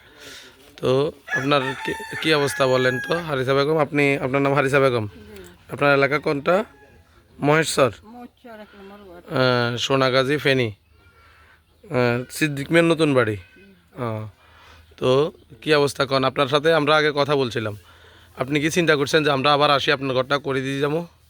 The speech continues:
Speaker 1: এটা কি আপনার মনে আছিল?
Speaker 2: ইনশাল্লাহ।
Speaker 1: না,
Speaker 2: ইনশাল্লাহ।
Speaker 1: আপনি তো, আপনি
Speaker 2: মানে
Speaker 1: তো ওই দিন বলছিলেন।
Speaker 2: হ্যাঁ।
Speaker 1: বলার পরে কিন্তু আমরা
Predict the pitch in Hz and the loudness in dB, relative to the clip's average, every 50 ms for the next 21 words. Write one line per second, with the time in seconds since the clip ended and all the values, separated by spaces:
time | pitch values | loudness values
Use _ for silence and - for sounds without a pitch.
0 | _ _ - 127 120 131 131 151 139 147 147 143 139 139 135 135 131 120 147 156 | _ _ -8 -4 -2 0 0 0 0 0 0 2 2 4 4 2 2 2 0 -2
1 | 170 185 180 - - 254 - 285 294 247 233 - - 233 208 190 180 175 175 185 | -2 -4 -8 -10 -20 -16 -14 -12 -12 -12 -14 -14 -16 -18 -18 -18 -16 -16 -16 -16
2 | 233 - 277 247 - _ _ _ _ - - - - - 131 135 131 127 123 120 | -16 -16 -18 -20 -20 _ _ _ _ -20 -20 -12 -6 -2 0 2 2 2 2 0
3 | 120 127 131 123 - 190 - 143 131 151 151 156 156 156 151 - - - - - | -2 -2 -4 -4 -4 -2 -4 -2 0 2 2 2 2 0 -2 -8 -18 -20 -20 -20
4 | - _ _ - 123 120 131 143 139 151 160 160 151 143 156 151 143 135 143 135 | -20 _ _ -10 -6 -2 -2 0 2 2 2 2 4 2 2 0 2 0 0 -2
5 | 127 - - 139 127 117 104 107 107 - _ _ - - - 247 220 202 180 - | -2 -4 -4 -2 -2 -2 -4 -6 -12 -16 _ _ -20 -20 -16 -16 -16 -16 -16 -20
6 | - - - - - - _ _ _ - - - 127 135 135 139 135 120 135 139 | -20 -20 -20 -20 -20 -20 _ _ _ -20 -8 0 2 2 4 4 2 2 0 0
7 | 131 139 139 131 143 127 123 139 139 131 127 123 143 151 147 147 147 143 | 0 0 0 0 -2 -2 0 2 2 2 2 4 4 4 4 4 4 2